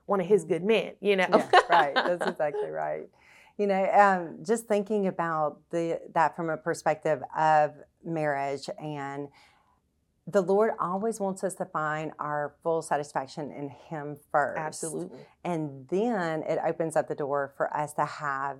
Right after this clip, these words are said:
Speaker 2: this intimate and godly relationship with
Speaker 1: Yes.
Speaker 2: our spouse. But if we are always trying to put that onto our spouse,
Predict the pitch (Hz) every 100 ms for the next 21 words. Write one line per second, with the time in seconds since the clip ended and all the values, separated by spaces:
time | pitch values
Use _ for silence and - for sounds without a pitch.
0 | - 147 147 - 170 170 180 156 147 -
1 | 160 160 156 156 180 170 156 147 143 180
2 | 185 180 143 123 123 - 139 156 156 156
3 | 156 151 - 151 180 156 - - - _
4 | - - - 190 - - 190 190 202 226
5 | 208 - 185 208 226 226 - 190 175 170
6 | 165 - 165 160 156 - 214 190 - 175
7 | 185 190 165 151 - - 175 160 147 151